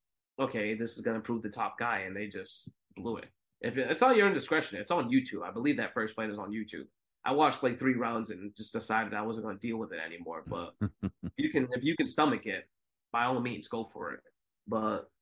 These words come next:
Speaker 1: yeah, it was gonna, y-, you know, it was another one that, like, once something like that happens, he becomes snake bitten because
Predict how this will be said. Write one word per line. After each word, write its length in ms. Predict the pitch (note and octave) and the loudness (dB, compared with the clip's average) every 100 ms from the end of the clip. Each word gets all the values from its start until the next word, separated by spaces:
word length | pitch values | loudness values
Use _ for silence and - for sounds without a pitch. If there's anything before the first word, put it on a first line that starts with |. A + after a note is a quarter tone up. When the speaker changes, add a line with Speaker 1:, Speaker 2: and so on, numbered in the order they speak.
| _ _ _ _ _ _ _ _ _ _ _ _ _ - | _ _ _ _ _ _ _ _ _ _ _ _ _ 0
Speaker 1:
yeah, 240 | E3 G2+ | 2 4
it 100 | C#3+ | 2
was 100 | F#3 | 2
gonna, 160 | G#3+ G3 | 2 2
y-, 240 | G3 G3+ | 2 0
you 160 | F#3 A3 | 2 4
know, 340 | D3+ F3+ F3+ - | 4 4 2 4
it 60 | |
was 120 | F#3+ G3 | 4 4
another 300 | F#3+ G3+ A#2+ | 0 0 -2
one 140 | A2 | -2
that, 180 | A2+ A2 | -2 -2
like, 160 | A2+ A#2 | -6 -2
once 280 | C3 G#3+ - | 0 0 0
something 260 | G3 E3 | -2 0
like 220 | D#3+ D#3 | 2 2
that 140 | C#3 C3 | 2 2
happens, 420 | D3+ D#3 A#2 A2 | 2 0 -2 -2
he 80 | C#3 | -2
becomes 360 | C#3 D#3+ C3+ | -2 -2 -4
snake 260 | - D3+ - | -2 -4 -2
bitten 180 | D#2 A2 | -6 -4
because 560 | G#2+ A2 A2 G#2+ - | -4 -2 -2 -4 -8